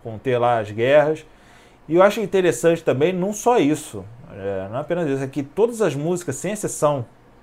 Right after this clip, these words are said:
né, além de, da maioria ser espetacular,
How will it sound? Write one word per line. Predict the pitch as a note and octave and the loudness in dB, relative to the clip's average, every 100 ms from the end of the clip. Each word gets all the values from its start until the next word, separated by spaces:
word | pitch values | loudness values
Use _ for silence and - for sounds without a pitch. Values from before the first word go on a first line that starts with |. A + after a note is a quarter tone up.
| - - | -20 -16
né, | A2+ A#2 | -8 -4
além | G#2 A#2+ C#3 F3 | 0 2 2 2
de, | D#3+ C#3 A2 - | 2 0 -2 -4
da | A#2+ | 0
maioria | B2+ D#3 C#3+ | 4 6 6
ser | D3+ D3+ | 2 -2
espetacular, | - C3+ - D#3 E3+ D3 A#2+ F3+ | -4 -4 2 2 4 4 6 4